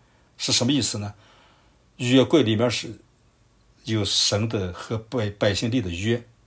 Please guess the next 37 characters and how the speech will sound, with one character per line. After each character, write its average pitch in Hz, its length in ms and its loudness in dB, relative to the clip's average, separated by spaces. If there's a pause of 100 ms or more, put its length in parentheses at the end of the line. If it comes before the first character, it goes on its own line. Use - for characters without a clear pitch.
(640)
叫 90 140 -6
约 87 180 -8
柜。 - 240 -10 (440)
所 - 180 2
以 190 80 6
这 175 120 4
叫 139 160 8
显 127 440 6
明 127 160 4
神 - 320 2
的 120 100 -4
信 156 340 2
实， 98 400 -6 (520)
行 - 480 4
的 90 260 -2 (1800)
守 90 320 2
约。 113 260 0 (1400)
神 - 260 2
是 139 400 0 (220)
守 - 300 4
约 156 120 10
的 - 60 6
神， - 260 0 (360)
神 - 280 2
是 131 220 0
信 139 340 2
实 - 140 -4
的 92 80 -6
神。 - 180 -2 (840)
那 107 160 -2
显 107 240 2
明 107 100 0
出 104 140 -4
约 98 160 0
柜 101 160 -2
以 90 40 -4
后， 90 220 -10